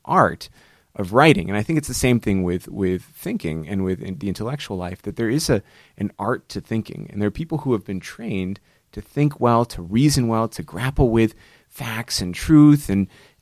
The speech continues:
and, and arguments and, and, and come to conclusions, and who can do that in a, in a, in a, in a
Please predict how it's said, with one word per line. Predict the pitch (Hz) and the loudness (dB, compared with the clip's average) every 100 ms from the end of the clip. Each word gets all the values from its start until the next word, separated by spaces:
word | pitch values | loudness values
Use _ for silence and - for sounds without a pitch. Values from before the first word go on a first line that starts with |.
| - | 0
and, | 107 104 | 2 2
and | 104 98 | 2 0
arguments | - 117 131 131 113 110 - | 0 0 2 4 4 2 -2
and, | 98 95 | -2 -2
and, | - 92 - | -4 -8 -6
and | 101 | -10
come | - 131 143 | -2 0 0
to | - | 0
conclusions, | 110 104 - 135 135 95 95 - - _ _ _ | -2 -2 6 6 8 4 0 -4 -14 _ _ _
and | 113 | 2
who | 117 | 2
can | - 113 | 2 0
do | 113 156 | 8 8
that | 131 104 104 | 8 4 2
in | 98 | 0
a, | 95 | -2
in | 95 107 | -4 -4
a, | 98 92 - | -6 -8 -8
in | 101 | -4
a, | 98 92 82 _ _ _ _ _ _ | -4 -4 -10 _ _ _ _ _ _
in | 120 | 0
a | 107 98 | 0 0